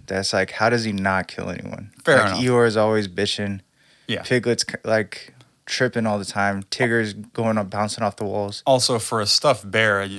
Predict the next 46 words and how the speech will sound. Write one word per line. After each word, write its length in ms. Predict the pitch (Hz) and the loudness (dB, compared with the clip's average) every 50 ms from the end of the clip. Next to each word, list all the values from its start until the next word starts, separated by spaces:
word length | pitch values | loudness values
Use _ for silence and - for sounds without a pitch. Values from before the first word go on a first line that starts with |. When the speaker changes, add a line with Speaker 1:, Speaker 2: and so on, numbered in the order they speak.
| 101 101 _ | -14 -16 _
Speaker 2:
kinda 200 | - - 123 110 101 | -6 -6 -6 -4 -4
doesn't 180 | 104 101 - 98 - | -8 -8 -10 -14 -6
fall 220 | - 117 110 104 | -4 -2 -2 -2
apart 300 | 98 - - 117 113 113 | -2 0 2 2 2 2
whenever 320 | 107 104 101 104 104 107 101 | 0 -4 -4 -4 -4 -6 -8
he 100 | 101 104 | -6 -6
eats 120 | 104 - | -8 -8
the 120 | - 95 | -10 -6
honey. 240 | 98 101 107 117 123 120 _ _ _ _ _ _ _ _ _ _ _ _ | -4 -4 -4 -4 -6 -10 _ _ _ _ _ _ _ _ _ _ _ _
Speaker 1:
Yeah. 220 | 123 120 101 95 95 _ _ _ - | -2 -2 -2 -4 -8 _ _ _ -12
Speaker 2:
I'd 80 | 104 | -10
imagine 400 | 104 101 101 101 101 104 101 101 | -8 -6 -4 -4 -4 -4 -6 -8
he 80 | 98 95 | -10 -10
kinda 260 | - - 110 104 101 95 | -8 -6 -6 -6 -6 -8
just 200 | 98 95 92 - | -12 -14 -12 -10
gets 180 | 104 98 - | -10 -6 -6
shit 240 | - - - - - | -4 -4 -4 -4 -4
stuck 360 | - - - 117 110 110 - | -2 -2 0 0 -2 -2 -4
to 100 | - 120 | -8 -6
him 220 | 113 117 123 127 120 117 _ _ _ _ _ _ _ | -4 -4 -4 -6 -8 -14 _ _ _ _ _ _ _
Speaker 1:
Yeah. 60 | 113 113 | -2 -2
Speaker 2:
after 200 | 113 - 123 117 | -2 -2 -4 -2
a 60 | 113 | -2
long 200 | 113 117 113 117 | -2 -2 -2 -4
period 180 | 117 120 117 | -6 -6 -8
of 80 | 113 110 | -8 -6
time. 260 | - 123 120 120 120 117 | -4 -4 -2 -2 -4 -2
Anyways, 460 | 135 160 156 135 120 113 110 107 - - - _ _ _ _ _ _ _ | -2 0 2 2 2 0 0 -2 -4 -12 -18 _ _ _ _ _ _ _
uh, 400 | 120 113 110 104 104 104 101 95 - | 0 2 2 2 2 2 0 -2 -4
yeah, 340 | 113 107 107 101 95 92 - | -8 -4 -2 -2 -2 -2 -4
I 80 | - 101 | -6 -6
guess 380 | 101 104 101 - - - - _ _ _ _ _ _ _ _ _ _ _ _ _ | -4 -4 -4 -4 -4 -6 -8 _ _ _ _ _ _ _ _ _ _ _ _ _
be 100 | - 110 | -8 -8
prepared 340 | 101 101 95 - 107 107 101 | -8 -10 -4 0 0 0 0
to 40 | 101 | 0
see 220 | - - - 104 | -4 -2 -2 -2
Winnie 220 | 98 101 101 101 98 | -2 -2 -2 -2 -2
the 60 | 98 | -4
Pooh's 260 | 95 - 110 104 92 90 | -6 -4 -6 -6 -6 -4
dick 260 | 87 107 101 95 - | -2 -4 -4 -2 -4
in 80 | 92 | -8
about 200 | 95 90 95 92 | -4 -4 -4 -4
a 40 | 92 | -4
year 180 | 92 92 95 92 | -4 -6 -6 -6
or 60 | 92 | -6
two, 280 | 92 - 92 90 87 | -10 -10 -10 -10 -12